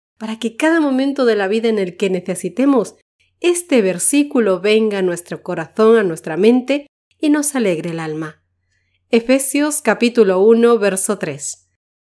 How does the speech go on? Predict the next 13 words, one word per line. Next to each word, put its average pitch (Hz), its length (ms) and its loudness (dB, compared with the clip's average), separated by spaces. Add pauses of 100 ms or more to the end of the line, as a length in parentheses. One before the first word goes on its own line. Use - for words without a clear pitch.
(100)
Alabado 226 1000 0
sea 196 520 0
el 175 140 -6
Dios 190 400 -2
y 190 100 -2
Padre 180 440 -4
de 170 80 -6
nuestro 165 340 -6
Señor 170 380 -6
Jesucristo, 180 760 -10 (600)
que 190 140 0
en 156 220 -6
Cristo 233 720 0